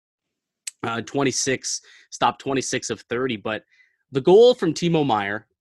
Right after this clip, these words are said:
and the goal from Karlsson, like, that can't happen.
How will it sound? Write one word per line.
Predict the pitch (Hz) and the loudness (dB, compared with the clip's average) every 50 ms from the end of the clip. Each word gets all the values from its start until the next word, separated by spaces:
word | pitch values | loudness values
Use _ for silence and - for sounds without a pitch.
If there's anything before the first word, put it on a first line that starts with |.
| - | -10
and | 120 117 | -8 -8
the | 117 | -6
goal | 104 110 120 127 131 131 127 | -4 -2 0 0 0 0 -2
from | - - 131 113 107 107 104 101 101 87 - _ _ | -4 -4 -2 -2 -2 -2 -4 -6 -10 -12 -16 _ _
Karlsson, | - - - 117 113 110 107 101 - - - 92 90 90 90 | -18 -8 -4 -2 -2 -2 -2 -4 -8 -10 -10 -12 -12 -14 -14
like, | 92 95 101 - - | -14 -16 -14 -8 -4
that | 123 120 123 - | -4 -4 -4 -6
can't | - - - 127 123 120 117 104 | -12 -14 -10 -8 -8 -8 -8 -10
happen. | - - 104 95 90 - - - | -10 -8 -8 -8 -8 -10 -14 -20